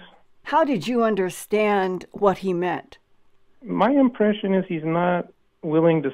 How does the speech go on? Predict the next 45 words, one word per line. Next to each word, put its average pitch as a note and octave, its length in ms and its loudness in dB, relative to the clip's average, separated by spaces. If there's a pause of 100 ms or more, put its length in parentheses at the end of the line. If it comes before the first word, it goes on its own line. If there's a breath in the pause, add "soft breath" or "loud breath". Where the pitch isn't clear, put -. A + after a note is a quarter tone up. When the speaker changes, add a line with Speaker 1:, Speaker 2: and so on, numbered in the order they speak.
Speaker 2:
say D3+ 220 2
they're B2+ 360 -2
extraterrestrial. E3+ 1160 0 (920)
And C3 360 -6
I C3+ 140 -4
know D3+ 180 2
this D3 160 -2
is D3 140 -4
something D3+ 320 2
that's C3+ 180 -2
been C3+ 180 -2
talked C#3 280 0
about C3+ 220 -2
before, D3 400 0
but B2+ 140 -2
it B2+ 160 -6
sounds F3+ 260 0
like D3+ 260 0
it's B2+ 180 0 (300)
possible, D3 460 -2
the C3 40 -2
way C3 160 0
he D#3+ 180 -2
spoke B2+ 260 0
of A#2+ 100 -2
it, B2 120 -4
that C3 100 0
it's B2+ 140 -6
been C#3 240 0
here C#3 160 -2
on C3 120 2
this B2 120 -4 (100)
planet C#3+ 280 -2
with B2+ 140 0
us B2 160 4
for - 180 -4
centuries. B2 400 -2 (200)
It B2+ 160 -2
could D#3+ 180 0
be C3+ 180 -4
a A#2 160 -4 (200)
different C3 400 -2
type D3 240 0
of G#2+ 80 4
life, A2 200 2